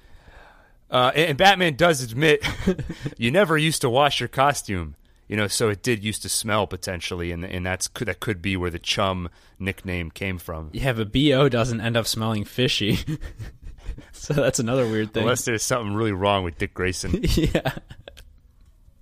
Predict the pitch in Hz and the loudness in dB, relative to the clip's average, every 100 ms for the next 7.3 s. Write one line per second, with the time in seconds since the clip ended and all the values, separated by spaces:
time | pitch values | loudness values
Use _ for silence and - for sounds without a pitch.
0 | - - _ _ - _ - _ - - | -20 -20 _ _ -20 _ -20 _ -20 -14
1 | 165 151 - _ _ _ - 131 127 113 | -14 -14 -20 _ _ _ -2 2 4 6
2 | 110 104 90 113 113 107 107 95 95 98 | 4 4 4 4 4 4 4 4 2 2
3 | 107 107 104 98 - 90 101 120 104 95 | 0 0 -2 -4 -4 -2 0 0 0 -2
4 | - - 107 107 104 98 - _ 92 87 | 0 -2 0 4 4 2 -2 _ -4 -4
5 | 85 98 90 - 139 98 90 82 80 _ | -2 -2 -4 -2 -2 -2 -4 -4 -8 _
6 | _ - 82 131 139 - - 110 117 - | _ -20 -2 0 0 -4 -4 2 2 0
7 | 180 190 | -2 -4